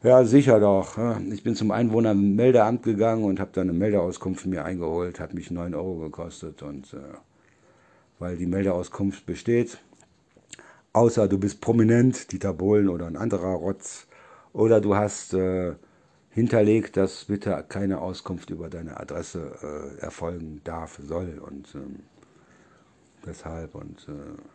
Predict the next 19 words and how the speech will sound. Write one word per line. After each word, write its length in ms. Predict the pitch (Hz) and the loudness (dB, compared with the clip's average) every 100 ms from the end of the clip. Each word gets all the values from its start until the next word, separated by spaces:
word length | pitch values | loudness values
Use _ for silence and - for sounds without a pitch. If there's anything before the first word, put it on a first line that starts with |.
| _ _ _ _ | _ _ _ _
fragen 500 | _ - - - 87 | _ -16 -12 -10 -10
Sie, 200 | 78 - 80 80 | -10 -12 -12 -14
fragen 580 | - - - - 80 82 | -16 -16 -12 -10 -8 -8
Sie 240 | 73 82 | -10 -12
Ihre 180 | 80 - | -12 -12
Ex. 500 | - - - - - _ - _ | -12 -10 -10 -10 -16 _ -20 _
<laughs> 1200 | 151 - - - 147 - _ - - _ - 107 _ _ - - - _ _ _ _ _ _ _ _ _ _ _ _ _ _ _ _ _ - | -4 -4 -6 0 0 -2 _ -6 -6 _ -10 -10 _ _ -20 -20 -20 _ _ _ _ _ _ _ _ _ _ _ _ _ _ _ _ _ -6
Ich 100 | 123 | -2
hab, 160 | 117 | 0
ich 160 | 107 101 | 0 -2
hab 100 | 110 | 4
ja 80 | 113 | 6
noch 180 | 113 | 6
ein 120 | 110 98 | 6 6
Kind 220 | 143 131 | 4 6
in 100 | 113 | 2
Düsseldorf 720 | 127 131 143 135 135 135 120 | 2 4 8 10 10 8 4
und, 320 | 101 101 98 | 2 2 2
äh, 500 | 92 90 87 82 80 | 0 0 0 0 0